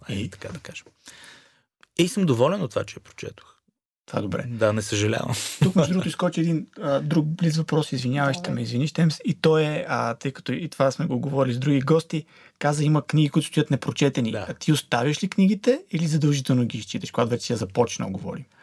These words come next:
Speaker 1: Ох, това ми е голям проблем, а, защото аз по принцип съм малко такъв компулсивен перфекционист и като започна нещо, дори да е ужасно, имам чувство, че трябва да го довърша от някакво странно чувство за дълг, незнайно към какво. Към самата завършеност. А, така че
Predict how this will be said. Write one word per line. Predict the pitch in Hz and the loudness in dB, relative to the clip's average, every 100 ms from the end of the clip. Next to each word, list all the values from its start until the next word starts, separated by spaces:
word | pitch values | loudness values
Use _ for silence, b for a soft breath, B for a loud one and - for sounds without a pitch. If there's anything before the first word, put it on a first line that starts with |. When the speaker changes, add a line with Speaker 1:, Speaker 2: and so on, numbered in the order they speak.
| - | 0
Speaker 1:
Ох, | 123 135 131 | 4 4 2
това | 131 | -2
ми | 123 | -2
е | 113 | -2
голям | 110 104 | -2 -4
проблем, | 104 101 104 101 | -6 -8 -6 -6
а, | 107 | -6
защото | 113 101 123 123 123 | -8 -4 0 2 4
аз | 120 | 2
по | - 113 | 0 -10
принцип | - 120 123 113 | -2 -2 0 -4
съм | - 113 | -6 -8
малко | 104 104 104 - | -8 -8 -8 -12
такъв | - 113 - | -10 -10 -8
компулсивен | - 104 104 104 - 110 104 | -8 -8 -6 -8 -4 -4 -4
перфекционист | 104 107 - 107 - 104 104 139 - - | -6 -8 -8 -14 -8 -6 -4 -6 -10 -6
и | 123 117 | 0 0
като | - 104 101 | 0 -6 -4
започна | 104 127 - 135 | 0 0 0 -2
нещо, | 113 101 - 135 | -4 -6 -6 -6
дори | 113 120 | -4 -4
да | 113 110 | -2 -4
е | |
ужасно, | 107 110 120 104 - 120 165 220 B B B | -4 0 2 2 -2 -8 -8 -12 B B B
имам | 127 117 | -2 -2
чувство, | 131 - | -4 -6
че | - | 0
трябва | 123 | 2
да | 120 | 2
го | 113 | 0
довърша | 98 98 110 104 | -4 0 0 0
от | 120 - | -2 -2
някакво | 113 113 - | -6 -6 -10
странно | - 113 110 | -8 -8 -6
чувство | 101 104 101 110 | -8 -12 -10 -10
за | 98 | -8
дълг, | 95 101 - - | -6 -8 -8 -8
незнайно | 101 101 101 98 | -6 -4 -6 -6
към | - 98 | -10 -12
какво. | - - 104 B B B B | -14 -18 -18 B B B B
Към | 113 | 0
самата | 104 117 113 | 2 0 0
завършеност. | 120 101 98 110 - 95 90 - _ _ B B B B B _ | -2 -4 -2 -2 -2 -6 -10 -16 _ _ B B B B B _
А, | 107 107 107 104 104 | -6 -4 -2 -2 -4
така | - 107 123 | -6 2 2
че | 131 - | 2 0